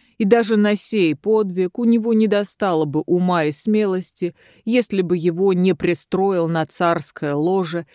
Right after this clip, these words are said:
препозит Иоанн, его старший брат. На греческом престоле человек, который раньше был менялой и никогда не держал в руках оружие.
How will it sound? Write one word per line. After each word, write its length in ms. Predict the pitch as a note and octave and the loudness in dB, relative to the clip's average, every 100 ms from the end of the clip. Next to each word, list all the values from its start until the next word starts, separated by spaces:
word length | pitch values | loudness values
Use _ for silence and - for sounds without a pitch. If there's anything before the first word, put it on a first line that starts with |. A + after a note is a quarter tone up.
| _ - | _ 2
препозит 640 | G3+ G3 F#3 E3+ E3+ E3 | 2 4 0 0 -2 -2
Иоанн, 520 | F3 F3 F#3 D3+ C3+ - | -2 0 0 -2 -6 -10
его 240 | D#3+ D#3 D#3 | -6 -4 -4
старший 480 | - D3+ C#3+ - | -2 -2 -2 -6
брат. 420 | D#3+ E3 C#3 - _ _ _ _ _ _ _ | -4 -2 -4 -6 _ _ _ _ _ _ _
На 160 | G3 G#3+ | 2 4
греческом 640 | G#3+ A#3+ - G#3 - G3+ F#3+ | 4 0 -2 -8 -2 -2 0
престоле 640 | G3+ - - A3 F#3 C#3+ | -2 -2 -2 -2 0 -4
человек, 640 | - G3+ G3+ G#3 A#3 G#3+ - | -4 -4 -2 0 -2 -4 -4
который 520 | F#3+ F3+ G#3+ G#3 G3+ | -4 0 0 2 0
раньше 480 | G#3+ G#3+ G3+ - F#3+ | 2 0 0 -2 -4
был 300 | E3+ F#3 F3+ | -2 -2 0
менялой 880 | F#3+ G3 G3 G3+ G3 D#3 C3 C3 C#3 _ _ - | 2 4 4 2 2 0 -2 -6 -10 _ _ 0
и 100 | A3+ | 2
никогда 640 | A#3+ A3+ G3 F3+ E3 E3+ | 4 2 0 0 0 0
не 160 | D#3+ D#3+ | 0 0
держал 460 | D#3+ D#3+ D#3+ D#3 C#3+ | 0 -2 0 0 0
в 40 | |
руках 420 | D#3+ D3+ D#3+ - | -4 -2 -4 -2
оружие. 600 | D#3 D#3 C#3 B2+ C3 - | -2 -2 -4 -6 -14 -16